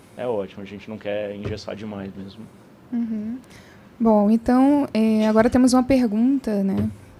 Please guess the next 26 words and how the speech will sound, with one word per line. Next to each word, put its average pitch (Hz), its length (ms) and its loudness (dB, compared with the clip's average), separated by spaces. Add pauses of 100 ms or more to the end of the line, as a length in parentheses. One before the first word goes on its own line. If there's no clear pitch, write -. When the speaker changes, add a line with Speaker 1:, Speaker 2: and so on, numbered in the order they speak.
(180)
Speaker 2:
ainda 208 220 -10
pra 208 140 -2
você, 202 340 -2
João. 190 220 -4 (400)
Lucas 294 500 6
Fontes, 240 540 2
da 220 120 4
Aperam, 208 540 0 (600)
é, 208 340 0
ele 226 140 0
queria 240 180 0
saber 226 300 0
o 240 60 0
seguinte: 214 380 -2
há 262 60 4
tempos 254 520 2
existe 240 500 2
uma 254 140 4
busca 220 420 0
incessante 247 920 0
na 233 140 0
indústria 220 640 0 (460)
para 226 160 6
o 254 40 6
zero 226 220 4
acidente. 214 720 -2